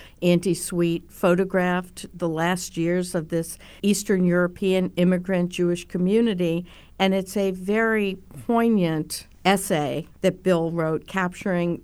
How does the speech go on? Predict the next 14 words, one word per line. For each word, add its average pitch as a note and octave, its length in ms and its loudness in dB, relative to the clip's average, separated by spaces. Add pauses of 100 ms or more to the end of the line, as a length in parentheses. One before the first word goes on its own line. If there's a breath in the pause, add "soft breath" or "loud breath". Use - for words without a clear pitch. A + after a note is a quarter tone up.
(100)
Auntie's G3+ 520 0
work, E3 440 -4
photographing F#3+ 880 0
these E3 180 -2
people F#3 520 -4 (260 loud breath)
who, A3+ 160 0
many G#3+ 400 4
of A#3+ 160 -2
whom F#3 400 0 (220 loud breath)
had G3 200 -2
fled G#3+ 460 0
from F#3 680 0
Nazi F#3+ 540 0
Germany F3+ 720 0